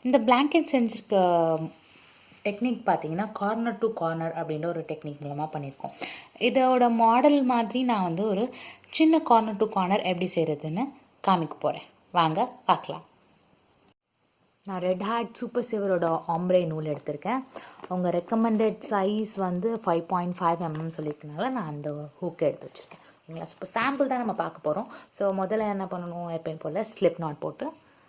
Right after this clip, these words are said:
வச்சுக்கணும். ஸ்லிப் நாட் போட்டுட்டு நம்ம ஆறு செயின் போட போறோம். ஓகேங்களா? ஒண்ணு, ரெண்டு, மூணு,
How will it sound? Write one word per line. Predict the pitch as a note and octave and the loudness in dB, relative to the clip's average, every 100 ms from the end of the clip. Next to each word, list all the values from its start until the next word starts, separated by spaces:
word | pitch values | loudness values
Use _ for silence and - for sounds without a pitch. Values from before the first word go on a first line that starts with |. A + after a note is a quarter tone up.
| _ _ _ - | _ _ _ -20
வச்சுக்கணும். | - - F3 - - - | -20 -18 -18 -20 -20 -6
ஸ்லிப் | G3 F#3+ | -6 -2
நாட் | B3+ B3+ - | -2 -2 0
போட்டுட்டு | E3 D3+ D3 F#3+ D4 - _ _ | 0 0 0 -4 -4 -14 _ _
நம்ம | D#3+ D3+ A3+ | -6 -4 -4
ஆறு | A3 E3+ F#3+ F#3+ - | 0 0 2 -2 -4
செயின் | D#3 G#3 | -6 -6
போட | D#3 C#3+ - | -6 -10 -12
போறோம். | D#3+ _ _ _ _ _ _ _ _ _ _ _ _ _ _ _ | -14 _ _ _ _ _ _ _ _ _ _ _ _ _ _ _
ஓகேங்களா? | _ _ D3+ D3 _ _ _ _ _ _ _ _ _ _ _ _ D#3 | _ _ -14 -14 _ _ _ _ _ _ _ _ _ _ _ _ -16
ஒண்ணு, | C#3+ C#3 C#3+ G#3 A#3 _ _ _ _ _ _ _ _ _ _ | -14 -12 -12 -14 -18 _ _ _ _ _ _ _ _ _ _
ரெண்டு, | D3 C#3+ C#3 E3 G3+ _ _ _ _ _ | -16 -14 -12 -12 -12 _ _ _ _ _
மூணு, | D3 C#3+ C#3+ D3 | -14 -10 -8 -10